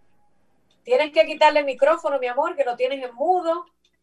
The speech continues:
Estamos en vivo. Sol ciento seis punto cinco, cinco cuarenta, diez seis cinco y uno ocho tres tres, seis diez, diez seis cinco. Usted está escuchando las caras del autismo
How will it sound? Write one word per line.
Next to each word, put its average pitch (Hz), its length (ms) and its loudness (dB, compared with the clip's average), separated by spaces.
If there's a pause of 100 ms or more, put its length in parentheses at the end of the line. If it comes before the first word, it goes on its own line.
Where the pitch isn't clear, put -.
(400)
Estamos 269 460 2
en 240 180 -4
vivo. 311 640 2 (400)
Sol 320 480 4
ciento 262 340 -6
seis 277 300 -2
punto 269 320 -8
cinco, 285 400 -2
cinco 285 360 -2
cuarenta, 269 520 0
diez 262 260 -2
seis 233 260 -6
cinco 320 540 0 (180)
y 254 180 -6
uno 311 280 2
ocho 311 300 2
tres 247 260 -4
tres, 285 320 2
seis 262 240 -2
diez, 262 280 -2
diez 247 280 -2
seis 233 260 -6
cinco. 294 360 -8
Usted 262 140 0
está 277 160 0
escuchando 294 580 0
las 240 160 -4
caras 254 240 0
del 254 140 -2
autismo 359 720 -2